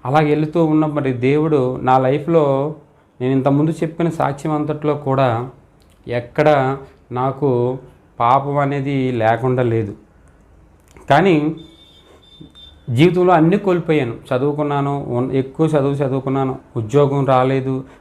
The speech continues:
మనశ్శాంతి లేదు, పాపంతో నిండి ఉన్నాను. చ-, ఇంకా మన జీవితంలో ఇంకేమీ లేదు, సర్వస్వం కోల్పోయిన టైంలో దేవుడు నాకు ఒక, ఒక దేవుడు నమ్ముకున్న బిడ్డతో పెళ్లి చేసి,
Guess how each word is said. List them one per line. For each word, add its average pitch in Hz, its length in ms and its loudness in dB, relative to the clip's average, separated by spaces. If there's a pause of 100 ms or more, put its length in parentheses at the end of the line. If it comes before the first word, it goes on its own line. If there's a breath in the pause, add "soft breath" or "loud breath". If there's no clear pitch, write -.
(140 loud breath)
మనశ్శాంతి 139 600 -2
లేదు, 127 500 0 (280)
పాపంతో 131 540 -2
నిండి 131 240 0
ఉన్నాను. 131 460 0 (320 loud breath)
చ-, 127 100 2
ఇంకా 135 260 0
మన 131 220 2
జీవితంలో 135 500 -2
ఇంకేమీ 135 540 2
లేదు, 147 140 2
సర్వస్వం 139 520 -2
కోల్పోయిన 135 500 0
టైంలో 127 480 0 (260 loud breath)
దేవుడు 143 400 4
నాకు 139 460 -4 (260)
ఒక, 120 340 0 (400)
ఒక 127 180 -4
దేవుడు 131 320 2
నమ్ముకున్న 147 400 0
బిడ్డతో 131 320 -6
పెళ్లి 135 300 -4
చేసి, 147 520 -4